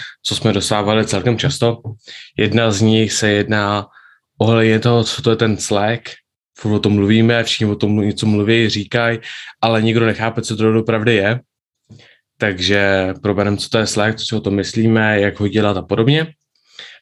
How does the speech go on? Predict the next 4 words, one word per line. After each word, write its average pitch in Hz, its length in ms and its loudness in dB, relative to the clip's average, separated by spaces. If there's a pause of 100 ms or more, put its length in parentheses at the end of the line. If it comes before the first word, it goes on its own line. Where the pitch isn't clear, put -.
A 107 320 0
druhá 113 400 0
otázka 107 760 -2 (220)
je 90 480 -4